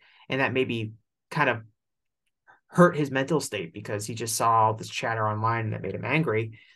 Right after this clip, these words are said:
Uh, maybe him being out for s-, you know, eight or nine months is only gonna make him even more furious. But,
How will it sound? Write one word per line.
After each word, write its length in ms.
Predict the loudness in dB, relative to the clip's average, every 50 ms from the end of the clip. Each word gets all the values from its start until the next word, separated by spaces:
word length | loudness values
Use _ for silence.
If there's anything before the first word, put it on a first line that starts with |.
| _ _ _ _ _ _ _ _ _ -4
Uh, 400 | 0 2 2 2 2 2 -2 -2 2
maybe 260 | 2 4 6 6 4
him 160 | 4 2 2
being 220 | 2 2 2 2 2
out 160 | 0 0 -2
for 140 | -4 -8 -8
s-, 400 | -6 -6 -8 -8 -10 -10 -12 -8 -6
you 80 | -4
know, 120 | -2 -2 -2
eight 160 | 0 0 0 0
or 80 | 2
nine 200 | 0 0 0 0
months 480 | -2 -2 -2 -2 -4 -6 -6 -6 -8 -8 -12
is 120 | -8 -6
only 120 | -4 -2 -2
gonna 120 | -2 0
make 160 | 0 0 0
him 120 | -2 -4 -6
even 180 | -4 -4 -2
more 200 | 0 2 2 2
furious. 560 | 2 2 -2 -4 -4 -4 -4 -4 -4 -6 -8 -8
But, 280 | -4 -4 -4 -4 -4